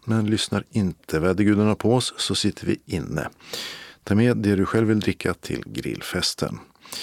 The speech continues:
För detta betalar du endast femtio kronor. Adressen är Surbrunnsvägen tjugofyra,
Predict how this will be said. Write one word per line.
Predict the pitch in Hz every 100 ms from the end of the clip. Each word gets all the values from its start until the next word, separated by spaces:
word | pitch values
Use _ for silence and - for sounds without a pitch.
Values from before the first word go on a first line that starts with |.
| - - -
För | - 117
detta | 123 127
betalar | 120 117 107 101
du | 98
endast | 101 85 - - -
femtio | - 92 78 - - -
kronor. | - 57 57 - - 82 _ -
Adressen | - 90 - 90
är | 71 76
Surbrunnsvägen | - - - 76 90 73 - 64 - 67
tjugofyra, | - - 90 - 107 123